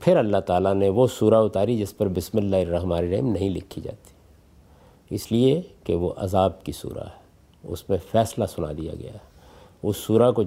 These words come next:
جیسے ہی آپ کھولتے ہیں تو وہ بسم اللہ الرحمن الرحیم کے بغیر یک بیک شروع ہوتی ہے، اور ایک جلال، ایک قہر ہے جس کا نزول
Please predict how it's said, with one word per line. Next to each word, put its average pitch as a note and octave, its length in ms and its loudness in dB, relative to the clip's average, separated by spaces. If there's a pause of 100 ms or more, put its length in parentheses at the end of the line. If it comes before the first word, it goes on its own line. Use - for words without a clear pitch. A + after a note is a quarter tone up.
(120)
جیسے C3 280 4
ہی C3 100 4
آپ G#2 200 0
کھولتے A#2 460 2
ہیں E2+ 160 -4 (580)
تو G2+ 140 4
وہ G#2+ 180 6
بسم G2+ 300 0
اللہ A#2+ 220 6 (120)
الرحمن G2+ 320 2
الرحیم G2+ 360 2
کے A#2+ 120 2 (120)
بغیر A2+ 400 4 (100)
یک B2+ 200 2
بیک G#2 240 0
شروع F#2+ 220 -4
ہوتی D2+ 280 -8
ہے، - 140 -14 (580)
اور A#2 200 6
ایک G#2+ 300 4
جلال، A#2+ 440 4
ایک - 300 -6
قہر C#3+ 280 4
ہے G#2 100 0
جس F2+ 180 -10
کا G2+ 120 -6
نزول F2+ 340 -6